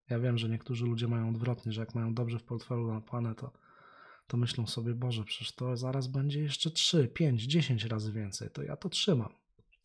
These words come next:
A na końcu kończy się tak, że nie mają z tego nic. Ja mam odwrotnie. Ja jak już mam, to wypłacam,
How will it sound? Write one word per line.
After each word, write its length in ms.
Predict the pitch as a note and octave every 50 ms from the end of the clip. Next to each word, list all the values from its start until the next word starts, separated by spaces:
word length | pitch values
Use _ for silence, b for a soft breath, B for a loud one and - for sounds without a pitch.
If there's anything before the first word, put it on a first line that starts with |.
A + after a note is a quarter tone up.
| -
A 80 | - D#3+
na 140 | D3+ C#3+ B2+
końcu 340 | - C#3+ C#3+ D3+ - -
kończy 300 | B2+ - C3 C3 C3 -
się 120 | - - G#2
tak, 220 | - A#2 A#2 A#2+
że 100 | A#2 A#2+
nie 80 | A#2+ A#2
mają 200 | A2+ A#2 A#2 A2
z 60 | -
tego 180 | - A2+ G#2+ G#2
nic. 260 | G2 G2+ G#2 - -
Ja 80 | F#3+
mam 160 | F#3+ E3 C3+ B2
odwrotnie. 480 | A2+ G#2 G#2+ G2+ G#2 - - - - _ B B B B B B B B B B B B B -
Ja 120 | C#3 C3+
jak 180 | C3+ C3 A#2+ -
już 160 | A#2+ - -
mam, 220 | D#3 E3 E3 E3 D3+
to 120 | - A2
wypłacam, 720 | G2 G2+ G#2 - D3+ D3+ D3+ D3+ - - C#3 B2+ B2+ B2